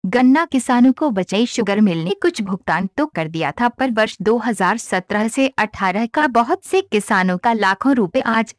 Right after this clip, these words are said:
दिनांक तक नहीं मिले हैं। और जब किसान शुगर मिल मालिकों के पास अपना खुद का पैसा मांगने जाते हैं, तो उन्हें वहां से खाली हाथ वापस आना पड़ता है।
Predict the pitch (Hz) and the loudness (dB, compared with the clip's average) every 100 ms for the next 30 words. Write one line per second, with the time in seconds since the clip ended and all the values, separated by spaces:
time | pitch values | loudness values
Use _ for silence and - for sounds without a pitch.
0 | - 180 208 226 247 254 285 262 202 170 | -4 0 0 2 2 2 0 0 -2 -2
1 | 156 156 151 165 143 - _ _ _ - | -6 -6 -8 -8 -8 -12 _ _ _ -2
2 | 233 190 233 220 - 226 - 208 247 - | 0 0 -2 -2 -2 -4 0 0 0 -2
3 | 262 202 202 208 151 170 165 170 302 311 | -4 -2 2 2 0 0 -2 -2 -6 -4
4 | - 170 151 - 196 - 202 214 - 330 | -4 -2 -4 -2 -4 -2 -2 -2 -2 0
5 | 202 - 285 302 - 170 - 247 220 180 | 0 0 0 0 -2 -4 -2 0 0 0
6 | 175 247 240 185 - 226 277 311 262 330 | 0 0 2 0 0 0 -2 0 0 0
7 | 330 294 214 220 226 - 285 - 170 165 | 0 0 0 0 -2 -4 -8 -6 -4 -4
8 | 208 185 233 294 233 185 160 226 226 196 | -4 -2 -2 -2 -2 0 0 0 0 0
9 | 180 175 190 170 147 156 143 | 0 0 -2 -4 -4 -4 -8